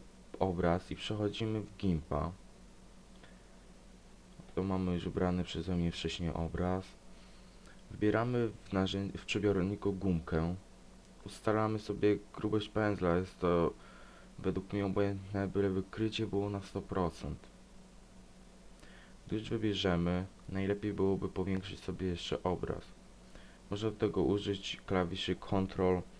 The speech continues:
i zamknięcie ostrego nawiasu na klawiaturze. Natomiast na filmiku używam tego za pomocą myszki. Wybieramy miejsce, w którym chcemy zacząć obkrążenie obiektu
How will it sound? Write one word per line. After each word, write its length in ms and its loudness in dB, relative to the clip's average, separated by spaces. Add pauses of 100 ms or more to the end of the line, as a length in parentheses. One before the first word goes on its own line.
(200)
i 80 0
zamknięcie 600 -2
ostrego 380 -2
nawiasu 440 0
na 80 -2
klawiaturze. 720 -6 (840)
Natomiast 500 -2
na 60 -2
filmiku 460 -4
używam 360 -4
tego 320 -2
za 120 -10
pomocą 380 -6
myszki. 460 -4 (800)
Wybieramy 400 0
miejsce, 340 0
w 60 -14
którym 240 -2
chcemy 280 -4
zacząć 420 -4 (160)
obkrążenie 840 0 (640)
obiektu 640 2